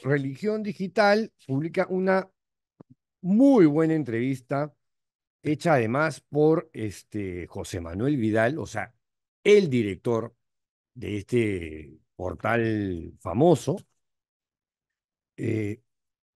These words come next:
el mismo día, el mismo día que salió el Boletín Vaticano, entrevistaron a, a Pao y empieza con, con, con, con una, de verdad, con una in-, una intro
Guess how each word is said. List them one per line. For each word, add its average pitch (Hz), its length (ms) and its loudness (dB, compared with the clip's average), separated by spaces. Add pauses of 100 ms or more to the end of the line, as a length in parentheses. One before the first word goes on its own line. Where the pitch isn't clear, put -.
(180)
el 117 200 -6
mismo 202 380 4
día, 190 440 0 (720)
el 98 160 -14
mismo 156 360 -4
día 156 400 -2
que 143 300 -8
salió 110 340 -4
el 127 100 0
Boletín 113 520 -2
Vaticano, 135 800 -2 (1600)
entrevistaron 107 840 0
a, 135 120 4
a 120 280 -2
Pao 160 500 2 (1900)
y 151 140 2
empieza 208 320 0
con, 175 220 0
con, 135 300 -10 (120)
con, 131 440 -8
con 127 240 -2
una, 185 360 -2
de 139 160 0
verdad, 143 180 0
con 170 120 -6
una 180 180 -4
in-, 190 180 -6
una 180 300 -2
intro 196 560 -2